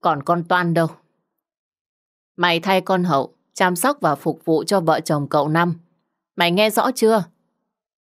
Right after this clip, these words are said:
Ông Chánh vừa nói xong thì cậu Năm liền lên tiếng.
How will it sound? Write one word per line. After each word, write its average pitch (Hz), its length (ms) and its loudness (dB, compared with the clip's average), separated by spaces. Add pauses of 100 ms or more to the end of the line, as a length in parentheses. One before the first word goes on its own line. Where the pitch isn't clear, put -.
(460)
Ông 165 180 0
Chánh 156 240 2
vừa 175 200 0
nói 135 240 -2
xong 156 360 0 (300)
thì 170 180 2
cậu 165 220 0
Năm 202 220 2
liền 156 200 4
lên 165 300 2
tiếng. 160 300 0